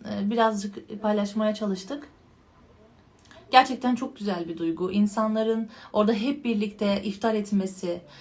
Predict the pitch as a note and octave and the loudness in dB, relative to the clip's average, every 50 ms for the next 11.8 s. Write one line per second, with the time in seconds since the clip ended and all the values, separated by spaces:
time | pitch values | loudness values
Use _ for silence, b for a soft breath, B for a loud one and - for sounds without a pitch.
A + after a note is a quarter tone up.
0 | B B B B B - - - F#3 F#3 F#3 F3+ F3+ F3+ F3 F3 F3+ - - - | B B B B B -10 -6 -2 -2 0 0 0 -2 -2 -4 -4 -4 -6 -8 -10
1 | - - - - - _ _ _ _ _ - - B3 B3+ B3 A3+ G#3+ G#3 G#3 G3+ | -12 -16 -20 -20 -20 _ _ _ _ _ 2 4 4 4 4 0 -2 -4 -2 0
2 | A#3 A#3+ A#3+ A3 G#3+ A3+ A3+ A#3 A#3+ B3 B3 - A#3+ A3 G#3 G3+ A3 G3 - - | 0 0 0 2 4 4 6 6 4 2 2 0 0 0 2 2 0 -4 -2 -2
3 | A3 G3+ G3 F#3+ F#3+ - G3 F#3+ F#3+ F#3+ - - F#3 F#3 F#3+ G3+ B3 C4 C#4 C4+ | 0 0 0 0 0 0 0 0 0 -2 -4 -4 -4 -2 0 0 0 2 2 2
4 | C4 B3+ A#3+ - - A3+ A3 G#3+ G#3+ G#3+ G#3 - B3 A#3 A3+ A3 - A#3+ A#3 - | 0 0 0 0 0 0 2 2 0 -2 -4 0 2 2 2 2 -2 -4 -4 -4
5 | - B B B B B B A3 A3 A3+ A3+ A3 - A#3 A3+ A3+ A#3 A3+ G3+ G#3+ | -12 B B B B B B 6 6 6 6 4 2 2 2 4 4 4 4 2
6 | G#3+ G3+ A3 A3 A3 A3 G#3 G#3 G3+ - G3 F#3+ F#3 F#3 F3 F3+ F3 F#3 C4 C#4+ | 2 4 4 4 4 2 0 0 0 0 0 2 2 0 -2 -4 -4 -2 -2 -2
7 | C#4+ - - G#3 G3+ B B B B B B F3+ F3+ F#3+ - - - D#4+ E4 D#4 | -2 -4 -10 -16 -18 B B B B B B -4 -4 -4 -6 -2 4 4 4 4
8 | - - D#4 D4 C#4+ C#4 C#4+ C#4+ C#4+ - - D4 C#4+ C#4 B3+ A#3+ C4+ C4+ B3 C4+ | 4 0 0 0 2 2 2 0 0 0 0 -2 -2 0 -2 -4 -4 -2 0 0
9 | C4 C#4 C#4+ - B3+ - - G#3+ F#3+ F3+ F3+ - - F#3 F3+ F3 F3 F3 F3 F3 | 2 2 2 -2 -4 -4 -2 -2 -2 -2 -4 -6 -6 -6 -4 -2 -2 -4 -4 -6
10 | - - - A3+ G#3 G#3+ - - A3 G#3 A#3 A#3 A3 G#3 F#3+ F3 F#3 F#3 G3 G#3 | -8 -4 -4 -2 -2 -2 -4 -2 -2 0 2 2 2 2 2 0 0 2 2 2
11 | A3 A3+ A3+ A3 A3 G3+ G#3+ G#3+ G#3+ G#3 G#3 G#3 G#3 G#3 G3+ | 2 2 2 0 0 2 2 2 2 4 4 2 2 2 -2